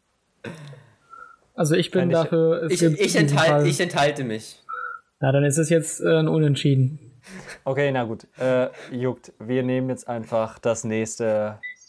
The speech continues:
Speaker 2: Technikkonferenz, Basti. Du warst
Speaker 1: Nee,
Speaker 2: da.
Speaker 1: Studium. Wir waren
Speaker 2: Oh,
Speaker 1: doch
Speaker 2: fuck.
Speaker 1: beim Studium noch, oder?
Speaker 2: Was für Studium? Wir sind doch grad bei Studium.
Speaker 3: Ja.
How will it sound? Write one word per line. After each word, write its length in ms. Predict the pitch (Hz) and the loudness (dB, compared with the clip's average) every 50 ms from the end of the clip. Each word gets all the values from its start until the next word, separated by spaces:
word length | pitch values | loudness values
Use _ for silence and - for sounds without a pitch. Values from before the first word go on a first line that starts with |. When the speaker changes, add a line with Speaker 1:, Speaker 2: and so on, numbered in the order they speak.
| _ _ _ _ _ _ _ _ | _ _ _ _ _ _ _ _
Speaker 2:
Technikkonferenz, 1120 | - - 131 135 135 - 151 131 - - 123 110 104 104 - 110 98 101 98 95 92 - | -4 -2 -2 -2 -2 -2 -4 -4 -4 -2 -4 -4 -4 -4 -8 -6 -6 -6 -6 -8 -10 -8
Basti. 360 | - 98 95 - - - 101 95 | -8 -8 -8 -8 -12 -16 -14 -10
Du 200 | 120 120 123 117 | -8 -8 -6 -2
warst 100 | 113 104 | 0 0
Speaker 1:
Nee, 80 | 160 165 165 147 | 2 2 2 0
Speaker 2:
da. 60 | - - | -2 -2
Speaker 1:
Studium. 640 | - 190 220 226 214 214 190 170 156 147 135 - | 0 0 0 2 2 2 2 2 2 0 -2 -2
Wir 120 | - 156 147 | -2 0 2
waren 160 | 151 156 165 | 2 0 2
Speaker 2:
Oh, 40 | 175 | 0
Speaker 1:
doch 60 | 180 | 0
Speaker 2:
fuck. 60 | - | 0
Speaker 1:
beim 140 | - 156 151 | 0 0 0
Studium 420 | 139 - 175 202 202 190 165 151 | 0 0 2 2 4 4 4 4
noch, 200 | 147 143 131 - | 2 2 0 0
oder? 140 | - 165 165 | 0 2 2
Speaker 2:
Was 120 | 196 226 220 | 2 2 0
für 80 | - 123 | -4 -6
Studium? 420 | - - 139 160 160 123 104 98 | -6 -6 -6 -6 -4 -6 -8 -8
Wir 80 | 101 101 | -8 -10
sind 140 | 113 135 | -10 -8
doch 100 | 143 107 | -10 -8
grad 140 | - - - | -8 -10 -10
bei 80 | - 113 | -10 -16
Studium. 260 | - - 117 123 120 | -16 -12 -6 -2 0
Speaker 3:
Ja. 340 | 113 117 113 113 107 110 - | 0 0 0 -2 -4 -8 -16